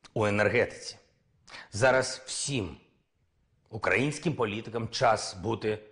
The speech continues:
державними діячами, відкинути свої амбіції заради нашої держави. Перед записом цього відео я зустрівся з усіма лідерами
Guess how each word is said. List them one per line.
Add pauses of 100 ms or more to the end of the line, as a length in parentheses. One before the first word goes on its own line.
(140)
державними
діячами, (760)
відкинути
свої
амбіції (200)
заради (300)
нашої
держави. (800)
Перед
записом (480)
цього
відео
я
зустрівся (260)
з
усіма
лідерами